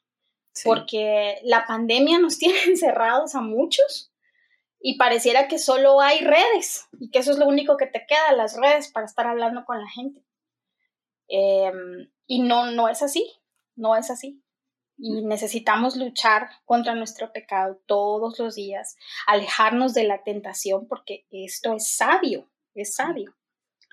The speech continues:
Speaker 1: Sí.
Speaker 2: Em, solo quiero compartir un versículo más que estaba leyendo, aunque el contexto es la resurrección en Primera Corintios quince, me pareció muy interesante cuando Pablo, del Primera Corintios quince, el treinta y dos al treinta y cuatro, le está diciendo,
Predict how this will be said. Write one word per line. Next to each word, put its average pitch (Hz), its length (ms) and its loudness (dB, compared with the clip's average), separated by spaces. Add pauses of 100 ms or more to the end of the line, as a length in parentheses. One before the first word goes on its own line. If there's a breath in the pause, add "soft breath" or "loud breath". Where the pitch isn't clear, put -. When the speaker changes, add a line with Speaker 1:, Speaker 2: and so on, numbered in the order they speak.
(680 soft breath)
Speaker 1:
Sí. 185 420 -18
Speaker 2:
Em, 262 560 4 (600 loud breath)
solo 285 200 4
quiero 302 160 2
compartir 247 480 0
un 254 100 0
versículo 269 480 0
más 214 240 -4
que - 80 -12
estaba 208 340 0
leyendo, 208 560 -4 (340)
aunque 233 220 2
el 220 80 0
contexto 220 460 -2
es 269 100 2
la 247 160 2
resurrección 233 720 -2
en 269 100 2
Primera 226 320 -2
Corintios 214 500 -6
quince, 302 440 -4 (140)
me 226 80 -14
pareció 233 440 0
muy 247 180 -2
interesante 226 640 -4
cuando 220 300 -4
Pablo, 220 460 -2
del 208 380 -4
Primera 226 420 -2 (340)
Corintios 220 440 -6
quince, 233 340 -2 (360)
el 208 240 -4
treinta 208 260 -4
y - 40 -2
dos 208 100 -8
al 233 120 -2
treinta 233 220 -4
y - 60 -10
cuatro, 220 220 0
le 240 60 2
está 233 180 -2
diciendo, 240 440 -4